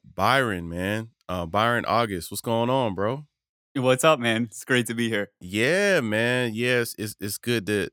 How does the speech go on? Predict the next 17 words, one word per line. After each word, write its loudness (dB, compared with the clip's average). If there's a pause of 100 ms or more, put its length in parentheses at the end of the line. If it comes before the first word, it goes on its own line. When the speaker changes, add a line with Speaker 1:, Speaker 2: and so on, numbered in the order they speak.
(160)
Speaker 1:
it's -8
good -4
to 0
have 0
you. -6 (640)
Um, -2
I 2
appreciate -2
you, -4 (120)
you -6
hopping 0
on. 0 (520)
Um, -2 (1120)
Byron 4
is 2
the -2
producer -2